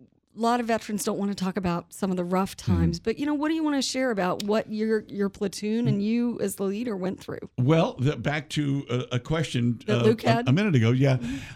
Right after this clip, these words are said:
Speaker 2: Uh, the war was different in different parts of the country. Uh,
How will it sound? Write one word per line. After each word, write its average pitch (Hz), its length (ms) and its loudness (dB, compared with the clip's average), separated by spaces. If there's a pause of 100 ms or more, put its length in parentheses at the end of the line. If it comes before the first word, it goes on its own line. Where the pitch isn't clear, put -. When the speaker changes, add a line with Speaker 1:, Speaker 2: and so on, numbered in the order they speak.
(120)
Speaker 2:
Uh, 135 240 6 (460)
the 143 160 6
war 202 400 6
was 143 280 2
different 156 520 2
in 139 160 4
different 151 400 0
parts 139 320 2
of 117 100 2
the 110 80 2
country. 107 420 2 (720)
Uh, 120 260 2